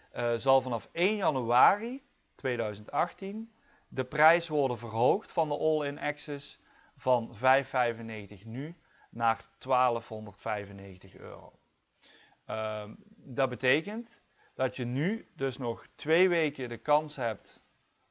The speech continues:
om het totale cursuspakket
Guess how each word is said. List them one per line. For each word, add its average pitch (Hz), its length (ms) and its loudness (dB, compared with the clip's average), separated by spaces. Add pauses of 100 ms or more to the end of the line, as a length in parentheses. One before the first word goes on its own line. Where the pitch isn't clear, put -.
om 127 380 0 (320)
het 120 140 -6
totale 160 540 2
cursuspakket 127 760 -2